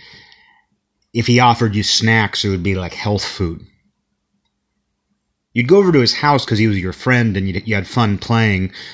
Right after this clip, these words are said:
but you would dread the sort of things that o-, you would otherwise look forward to at other people's houses.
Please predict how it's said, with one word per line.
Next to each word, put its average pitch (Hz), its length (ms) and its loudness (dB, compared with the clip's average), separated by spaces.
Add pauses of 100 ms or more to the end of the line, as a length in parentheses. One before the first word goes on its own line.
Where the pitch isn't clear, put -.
(100)
but 120 100 2
you 123 80 2
would 107 220 -2
dread 113 580 2 (840)
the 110 80 -6
sort 117 260 2
of 98 60 -6
things 107 300 2
that 107 180 -2
o-, 127 200 -2
you 117 120 2
would 120 100 0
otherwise 107 580 2
look 104 220 -2
forward 101 500 0
to 98 140 0
at 87 80 -4
other 95 220 -4
people's 90 380 -8
houses. 92 580 -4